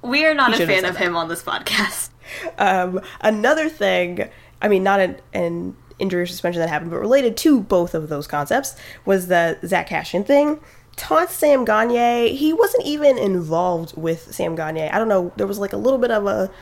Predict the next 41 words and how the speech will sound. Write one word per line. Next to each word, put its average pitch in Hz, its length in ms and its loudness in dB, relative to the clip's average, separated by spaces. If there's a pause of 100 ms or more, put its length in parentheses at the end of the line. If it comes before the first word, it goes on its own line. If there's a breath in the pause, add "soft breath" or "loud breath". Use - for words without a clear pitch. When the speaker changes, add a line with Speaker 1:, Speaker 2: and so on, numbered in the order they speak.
(440 loud breath)
Speaker 2:
scuffle 196 420 2
or 196 100 4
whatever. 190 600 2 (840)
As 233 200 0
he's 247 140 0
being 220 200 2
pushed 208 260 -2
away 180 460 -2 (300)
by, 170 80 -2
I 170 40 -2
think, 196 180 -4
one 180 100 -2
of 160 80 -2
the 147 60 -4
refs, 139 360 -8
maybe, 185 340 -4 (400 loud breath)
he 202 400 -2
looks 185 560 -2
at 170 320 -2
Sam 175 260 0
Gagner 170 280 -2
and 170 220 -2
is 180 80 -2
like, - 120 -2
"Oh, 294 120 2
what 277 120 4
is 285 120 -4
this? 254 240 -2
What 220 120 -4
is 240 140 -2
this?" 214 240 -2
Like, - 180 -6
pointing 175 340 -2
to 170 140 -8
his 196 220 -8
jaw, 160 300 -4
indicating 175 520 -6
Sam 165 260 -8
Gagner's 160 420 -8
jaw 147 180 -6
protection. 330 640 -4